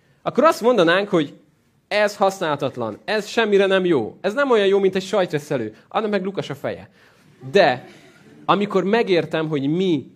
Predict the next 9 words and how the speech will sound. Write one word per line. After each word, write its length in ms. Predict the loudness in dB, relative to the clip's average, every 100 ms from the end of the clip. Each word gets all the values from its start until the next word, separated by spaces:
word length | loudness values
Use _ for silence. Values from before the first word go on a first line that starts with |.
| _ -6
milyen 580 | -2 2 2 2 -4
célból 680 | -8 -2 0 0 -2 -2 -2
lett 500 | 0 2 0 -2 -14 -8
megalkotva, 1040 | -4 -2 -2 -2 -2 -6 -6 -4 -4 -4 -12 _ _ _ _ _ _ _ _
akkor 220 | -10 -2
megértem, 420 | 0 0 -2 -4
hogy 100 | -6
mire 200 | -4 -6
való. 400 | -8 -10 -12 -16